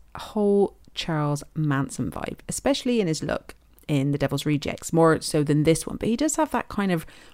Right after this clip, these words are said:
ranting thing of Manson. If you've ever seen Manson in interviews, he just doesn't shut up. He just is always spouting some shit in this really, like, biblical form as he looks down on his followers, you know.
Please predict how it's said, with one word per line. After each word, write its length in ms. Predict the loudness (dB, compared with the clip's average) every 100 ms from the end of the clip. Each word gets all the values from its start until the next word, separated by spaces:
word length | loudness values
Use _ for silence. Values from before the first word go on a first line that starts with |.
| _ -6
ranting 800 | -2 2 2 2 0 -2 -2
thing 320 | -2 -2 -2 -4
of 80 |
Manson. 400 | -4 -4 -4 -4
If 100 | -4
you've 140 | -4 -2
ever 240 | -4 -4
seen 380 | -6 -4 -4 -2
Manson 500 | 0 -2 -4 -4 -4 -2
in 260 | -2 -2 -2
interviews, 640 | -4 -4 -6 -6 -8 -10 -18 -20 -20 -20 -8
he 220 | -4 -2
just 400 | -2 -2 -4 -10 -16 -20 _
doesn't 320 | -4 -4 -4
shut 240 | -6 -6 -6
up. 220 | -6 -8 -16 -12
He 200 | -8 -6
just 200 | -6 -8
is 140 | -6
always 220 | -4 -4 -4
spouting 560 | -6 -6 -6 -4 -4
some 240 | -6 -4 -2
shit 260 | -2 -4
in 80 | -4
this 160 | -4 -2
really, 220 | -2 0
like, 280 | -2 -6 -10 _ -20 _
biblical 600 | 2 2 -2 -2 0 0
form 560 | -2 -6 -2 0 0
as 80 | -2
he 80 | -2
looks 400 | -2 -2 -2 -8
down 320 | -6 -4 -2
on 80 | 0
his 140 | -2
followers, 580 | -2 0 0 -2 -6 -4
you 60 | -2
know. 140 | 0